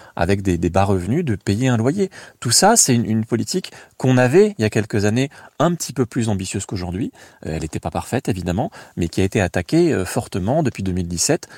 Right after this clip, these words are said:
Chaque année, les mesures prises par le, les différents gouvernements depuis deux mille dix-sept aboutissent à quatre milliards d'euros de coupes dans les A P L. C'est des montants qui sont faramineux et qui ont des répercussions petit à petit, pas toujours très visibles,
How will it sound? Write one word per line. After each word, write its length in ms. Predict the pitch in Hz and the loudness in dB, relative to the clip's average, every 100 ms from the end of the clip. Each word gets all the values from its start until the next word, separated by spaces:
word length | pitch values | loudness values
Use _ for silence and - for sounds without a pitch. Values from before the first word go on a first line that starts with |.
| - | -12
Chaque 300 | - 110 - | -2 -2 0
année, 220 | 98 127 | 0 2
les 100 | 151 | 2
mesures 380 | 98 104 110 135 | 2 2 2 -2
prises 240 | - 131 | 0 -2
par 140 | - 95 | 0 0
le, 180 | 95 87 | 0 0
les 120 | 87 | -2
différents 360 | 90 - 104 | -4 -6 -6
gouvernements 500 | 95 98 87 90 151 - | -2 -2 -2 -4 -6 -8
depuis 180 | - - | -14 -8
deux 80 | 95 | -6
mille 120 | 87 | -6
dix-sept 340 | 101 - - - - - | -4 -4 -4 -10 -20 -6
aboutissent 380 | 87 92 165 - | -4 -2 0 0
à 60 | |
quatre 260 | 107 143 - | 2 0 2
milliards 480 | 123 131 135 160 147 | 0 2 2 2 4
d'euros 300 | 117 113 156 | 2 2 2
de 100 | 113 | 0
coupes 320 | - 151 - - - - | -2 -8 -8 -20 -20 -6
dans 160 | 95 92 | -2 0
les 160 | 90 | 2
A 60 | 92 | 0
P 120 | - | 0
L. 100 | 85 | -2
C'est 140 | - 117 | 0 2
des 100 | 127 | 2
montants 340 | 139 135 170 | 2 0 -2
qui 140 | - | 0
sont 180 | 113 147 | -2 -2
faramineux 580 | 135 123 104 101 98 110 - - - | -2 0 0 0 -2 -4 -8 -20 -4
et 80 | 95 | -4
qui 180 | - 147 | 2 2
ont 80 | 185 | 4
des 120 | 135 | 4
répercussions 680 | 113 113 104 104 - 107 139 - - _ | 4 0 -2 -4 -2 -2 -4 -8 -20 _
petit 340 | 131 - 160 | 0 0 0
à 60 | 139 | -2
petit, 360 | - - 107 - - - | -2 -2 -2 -4 -12 -2
pas 100 | 104 | -2
toujours 320 | - 117 120 | 0 -2 -2
très 160 | - 110 | -2 0
visibles, 400 | 98 95 160 | 0 0 -2